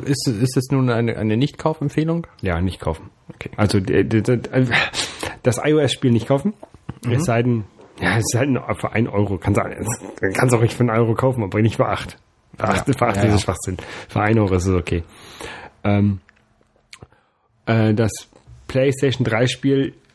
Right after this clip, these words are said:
Speaker 2: ich mag's, aber viele mögen's nicht. Das ist mehr halt so, so Burnout-Style für viele und, äh, mir, mir gefällt's. So rumheizen.
Speaker 1: Okay.
Speaker 2: Sinnlos rumheizen.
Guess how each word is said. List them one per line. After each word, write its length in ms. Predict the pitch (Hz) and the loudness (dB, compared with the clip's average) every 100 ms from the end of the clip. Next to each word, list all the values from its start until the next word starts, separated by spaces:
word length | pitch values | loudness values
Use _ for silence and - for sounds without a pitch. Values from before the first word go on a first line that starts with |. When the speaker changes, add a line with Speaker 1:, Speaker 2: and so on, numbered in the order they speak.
| - | -2
Speaker 2:
ich 140 | 127 | 0
mag's, 460 | 127 123 190 - - - - _ _ | 2 0 0 -4 -18 -20 -20 _ _
aber 220 | 123 120 | 0 2
viele 260 | 113 131 127 | 2 2 2
mögen's 280 | 117 104 - | 2 0 -2
nicht. 280 | 85 - - _ _ _ _ _ _ _ _ | -4 -4 -20 _ _ _ _ _ _ _ _
Das 120 | 113 98 | -4 -2
ist 140 | 117 123 | 0 2
mehr 220 | 117 101 | 2 4
halt 160 | 110 | 2
so, 220 | 110 113 107 | 4 2 2
so 140 | 107 | 0
Burnout-Style 960 | 98 107 110 104 92 - 95 92 92 92 - - | 2 2 4 2 -2 -2 0 2 0 -2 -8 -16
für 120 | - - - | -12 -10 -4
viele 260 | 101 92 90 | 0 2 2
und, 320 | 92 95 - | 2 0 -2
äh, 100 | 95 - - - - | -6 -6 -14 -14 -2
mir, 200 | 107 95 | 2 4
mir 160 | 92 | 4
gefällt's. 440 | 95 - 87 - - - _ | 2 0 -4 -6 -16 -20 _
So 160 | - | -2
rumheizen. 560 | 95 101 87 90 - 92 - - - | 0 2 2 2 0 -4 -8 -18 -6
Speaker 1:
Okay. 320 | - - 104 | -6 -2 -2
Speaker 2:
Sinnlos 340 | 120 127 110 | 0 0 0
rumheizen. 460 | 113 104 98 95 98 | 0 0 -2 -6 -10